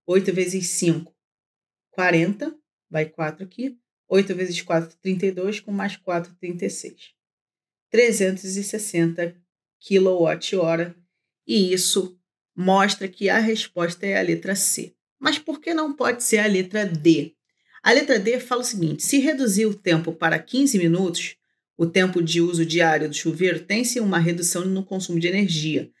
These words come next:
Ao final de trinta dias, em quilowatt-hora, de trinta por cento da energia total anteriormente consumida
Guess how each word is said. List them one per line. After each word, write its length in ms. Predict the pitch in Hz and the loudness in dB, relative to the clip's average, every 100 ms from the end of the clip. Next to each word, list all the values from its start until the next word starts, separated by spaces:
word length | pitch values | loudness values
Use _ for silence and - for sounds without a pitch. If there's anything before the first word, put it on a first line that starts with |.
| _ | _
Ao 120 | - 165 | -2 0
final 240 | 165 151 | 2 0
de 100 | 156 | 0
trinta 320 | 156 165 165 | -2 -2 0
dias, 540 | 156 170 196 160 - - _ _ _ | 0 2 2 2 -2 -14 _ _ _
em 160 | 190 196 | 2 4
quilowatt-hora, 1160 | 190 262 302 247 190 180 - 170 151 175 139 | 2 0 2 2 2 0 0 0 2 2 -2
de 220 | - 156 185 | -2 -2 -4
trinta 440 | - 220 254 277 | -4 -2 0 0
por 200 | 262 202 | -2 -4
cento 220 | 196 196 | -4 -2
da 80 | 208 | 0
energia 360 | 208 202 180 202 | 0 0 0 -2
total 560 | - 254 262 196 196 | 0 0 0 0 0
anteriormente 680 | 214 202 202 202 175 185 185 | 0 0 0 0 0 -4 -6
consumida 1120 | - 226 262 - 233 175 160 185 185 214 - | -6 -4 -2 0 2 2 2 2 0 -4 -6